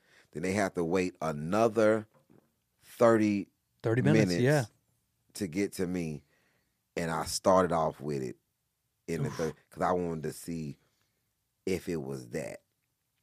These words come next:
Speaker 2: Right, under those conditions, right.
Speaker 1: Under those conditions.
Speaker 2: 'Cause if it works, it works.
Speaker 1: If it works, it works.
Speaker 2: Right.
Speaker 1: If it works there, it works.
Speaker 2: Yeah.
Speaker 1: And,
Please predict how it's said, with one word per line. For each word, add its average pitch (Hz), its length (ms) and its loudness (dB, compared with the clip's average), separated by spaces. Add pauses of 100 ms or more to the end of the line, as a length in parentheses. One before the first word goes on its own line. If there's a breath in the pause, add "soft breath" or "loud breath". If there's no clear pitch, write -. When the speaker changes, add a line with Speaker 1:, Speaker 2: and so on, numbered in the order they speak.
(180)
Speaker 2:
Right, 110 300 -6
under 135 160 4
those 120 260 2
conditions, 120 480 -6 (100)
right. 127 240 -4 (580)
Speaker 1:
Under 90 160 -6
those 82 220 -6
conditions. - 500 -14 (100)
Speaker 2:
'Cause 120 160 0
if 113 80 -2
it 117 60 2
works, 120 320 0
it 127 80 -2
works. 120 380 -2
Speaker 1:
If 80 120 -4
it 82 80 -6
works, 87 400 -4
it 95 60 -2
works. 95 480 -6
Speaker 2:
Right. 110 240 -12
Speaker 1:
If 82 100 -4
it 104 60 0
works 110 340 2
there, 113 420 6 (400)
it 78 240 -4
works. 73 460 -6
Speaker 2:
Yeah. 135 300 4 (160)
Speaker 1:
And, 80 480 -4